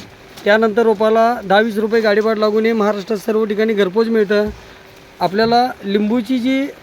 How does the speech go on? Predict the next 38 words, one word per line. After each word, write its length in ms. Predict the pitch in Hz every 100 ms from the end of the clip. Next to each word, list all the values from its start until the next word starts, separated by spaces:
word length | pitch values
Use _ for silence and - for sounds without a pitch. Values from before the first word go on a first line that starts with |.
| - -
घसाने 480 | 190 190 226 240 247
उत्पादन 480 | 254 214 240 233 240
देणारी 360 | 233 233 233 233
जात 240 | 208 214 - - -
आणि 200 | 185 226
वर्षभर 440 | 208 233 214 247 233
लिंबू 220 | 233 240
असणारी 340 | 190 226 226
जात, 220 | 214 208 147 - - - - - - 196
यामध्ये 460 | 220 233 233 247 262 - - - - - - - - - - - -
हे 80 | 226
जे 120 | 247
लोडिंग 220 | 240 247
चाललेलं 320 | 233 233 233 240
आहे, 80 |
बघू 180 | 214 220
शकतो 240 | 233 196 240
आपण, 380 | 202 214 226 233 - - - 196
जे 80 | 208
आपण 280 | 220 233 240
एकशे 240 | 220 247
ऐंशी 240 | 240 214
रुपयाला 280 | 247 240 247
रोप 160 | 240 226
देतो, 260 | 233 220
हे 220 | 220 214 226
जे 120 | 240
रोप 220 | 233 220
आहे, 200 | 196 196 143 - - - - - - -
हे 320 | 220 247 247
लावल्यापासून 560 | 220 214 247 240 226
एक 160 | 247 233
वर्षात 260 | 226 226 214
उत्पादन 360 | 190 240 247
कसं 260 | 247 233 254
देतं 220 | 247 196
आहे, 160 | 196 196 - - - -
तर 180 | 233 247